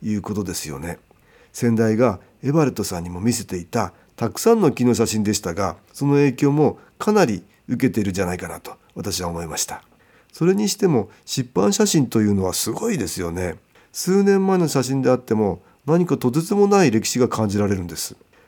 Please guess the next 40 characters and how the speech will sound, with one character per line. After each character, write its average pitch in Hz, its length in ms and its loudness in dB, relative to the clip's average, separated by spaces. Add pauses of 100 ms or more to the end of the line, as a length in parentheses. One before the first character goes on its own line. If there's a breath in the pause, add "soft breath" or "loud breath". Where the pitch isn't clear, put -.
(140)
私 165 260 2
は 165 80 4
そ 160 120 -2
こ 160 120 0
に 165 260 2 (200 soft breath)
写 127 260 -2
っ - 20 -4
て 175 220 -2
る 139 80 2
人 120 140 -6
の 101 140 0
背 165 320 0
後 110 140 -2
に 95 240 -4 (160)
た 110 140 -6
く - 100 -12
さ 190 160 2
ん 185 60 4
の 131 80 4
ご 113 160 0
先 147 160 2
祖 127 60 0
さ 117 100 4
ん 101 40 -4
が 98 100 -2
い 95 40 -2
る 101 60 0
よ 104 100 0
う - 20 -2
な 90 120 -4
感 95 240 -6
じ 95 100 -8
が 92 120 -6
し - 100 -10
ち - 100 -8
ゃ 90 60 -2
う 85 80 -6
ん 76 60 -12
で - 80 -16
す。 - 240 -14